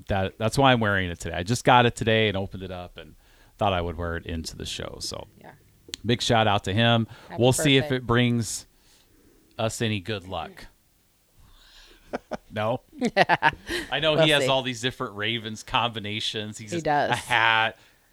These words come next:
Speaker 1: uh, pajama pants. He's like, "I'm two and oh with this combo, and they haven't won with this combo." So I'll have to test out this theory this upcoming football season.
Speaker 2: Yep.
Speaker 1: But, so that's the deal with, with the, uh,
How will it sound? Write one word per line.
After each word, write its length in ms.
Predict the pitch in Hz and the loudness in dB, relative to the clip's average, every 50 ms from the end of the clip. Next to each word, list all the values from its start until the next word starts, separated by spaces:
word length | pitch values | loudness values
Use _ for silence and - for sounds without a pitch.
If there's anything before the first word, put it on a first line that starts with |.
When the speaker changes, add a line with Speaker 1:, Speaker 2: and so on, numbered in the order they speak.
| _ _ _ | _ _ _
Speaker 1:
uh, 300 | 131 117 107 98 98 98 | -4 -4 -2 -2 -4 -6
pajama 540 | - - 139 117 - 139 123 123 123 117 117 110 | -6 -10 -10 -6 -4 -2 -2 -2 -2 -4 -6 -6
pants. 580 | 117 117 117 113 110 107 107 104 104 - - | -4 -4 -4 -4 -4 -6 -6 -8 -10 -12 -12
He's 100 | 101 - | -12 -10
like, 160 | 98 85 82 - - - - _ - | -10 -10 -12 -14 -18 -20 -20 _ -4
"I'm 220 | - 110 120 107 - _ _ _ | -2 -2 -2 -2 -8 _ _ _
two 260 | - 160 156 143 135 | 2 4 4 4 4
and 80 | 127 123 | 4 4
oh 360 | 120 120 120 120 120 120 120 | 4 4 4 4 4 2 0
with 200 | 113 117 113 - | -2 -4 -8 -6
this 240 | _ 131 135 131 - | _ -2 -2 -2 -4
combo, 680 | - - 135 127 120 123 113 104 113 113 117 117 113 113 | -4 0 4 4 4 4 4 2 2 2 2 2 2 0
and 100 | 107 92 - - 349 - - - 349 | -2 -2 -4 -8 -8 -6 -6 -4 0
they 120 | 127 127 | 2 4
haven't 320 | 123 135 135 127 143 147 - | 6 6 6 6 4 0 0
won 320 | 127 131 135 135 135 131 | 0 2 2 2 0 -2
with 160 | 131 123 - | -4 -6 -2
this 200 | - 131 131 - | -2 -2 -2 -2
combo." 640 | - - 139 127 120 120 120 113 117 117 113 110 117 | -4 0 2 2 2 2 2 0 0 0 0 0 -2
So 320 | - - - 107 101 92 - 131 147 151 - _ _ _ _ - | -2 -4 -4 -4 -4 -4 -8 -16 -20 -20 -20 _ _ _ _ -10
I'll 160 | 107 117 127 | -8 -6 -6
have 140 | 127 120 - | -6 -8 -8
to 80 | - | -16
test 380 | - - - 123 120 - - - | -16 -4 -2 -2 -2 -2 -4 -8
out 140 | - - - | -8 -8 -4
this 200 | - 143 - - | -4 -4 -4 -2
theory 460 | - 160 139 123 143 131 120 113 110 - - - 143 131 - - | -2 -2 0 0 2 0 0 -2 -4 -8 -12 -18 -20 -20 -20 -6
this 220 | - 113 110 - - | -4 -4 -2 0 -2
upcoming 380 | 98 92 - - 82 80 80 | -4 -4 -4 -10 -10 -10 -10
football 340 | - - 78 - - 64 67 | -12 -14 -14 -12 -14 -14 -14
season. 320 | - 76 64 - - - - | -16 -18 -20 -20 -20 -10 -4
Speaker 2:
Yep. 220 | - 151 160 - - | -2 -2 -2 -2 -6
Speaker 1:
But, 280 | - - - 95 - - | -14 -20 -20 -20 -14 -2
so 100 | - 135 | 0 4
that's 260 | 135 139 135 - - | 4 4 4 2 -2
the 100 | - 127 | -8 -8
deal 260 | 107 110 110 107 104 | -6 -4 -4 -4 -4
with, 240 | 95 101 95 - _ 95 | -6 -8 -10 -12 _ -12
with 220 | 90 95 95 - | -10 -10 -10 -10
the, 220 | - 95 87 85 | -10 -10 -8 -8
uh, 160 | 82 82 80 | -8 -10 -10